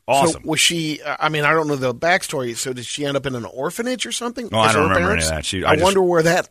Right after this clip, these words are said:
Speaker 2: you
Speaker 1: at
Speaker 2: know,
Speaker 1: f-,
Speaker 2: at seven.
Speaker 1: at first, I was kind of like, "Come on, you can't roll out the, the cent-, the centurions
Speaker 2: Yeah.
Speaker 1: to tell me about what happened. It's not real reliable." Grandpa's memory's not real reliable anyway.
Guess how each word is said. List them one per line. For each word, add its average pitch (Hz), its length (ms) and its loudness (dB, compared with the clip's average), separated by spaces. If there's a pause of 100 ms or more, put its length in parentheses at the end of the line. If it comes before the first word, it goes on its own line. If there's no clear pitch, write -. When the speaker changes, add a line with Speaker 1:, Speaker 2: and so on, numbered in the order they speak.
Speaker 2:
you - 60 -20 (520)
Speaker 1:
at 120 100 0
Speaker 2:
know, 156 60 2
Speaker 1:
f-, 120 60 2
Speaker 2:
at 120 80 -4
seven. 185 420 0
Speaker 1:
at 117 160 2
first, 156 340 2
I 101 60 4
was 85 320 -4 (120)
kind 90 200 -4
of 71 80 -10
like, 71 240 -6
"Come 127 260 -4
on, 76 220 -4 (100)
you 113 100 -8
can't 120 280 -2
roll 95 180 2
out 87 140 -2
the, 85 340 -6
the 78 140 -10
cent-, - 400 0
the 90 140 -6
centurions 85 800 0
Speaker 2:
Yeah. 135 200 2 (140)
Speaker 1:
to 110 100 -6
tell 110 220 0
me 95 100 -2
about 78 320 -2
what 85 140 -4
happened. 78 340 -6
It's - 140 -10
not 131 160 0
real 123 120 6
reliable." 101 600 0 (240)
Grandpa's 165 400 2
memory's 113 340 2
not 101 180 0
real 107 160 4
reliable 90 560 0
anyway. 82 360 -2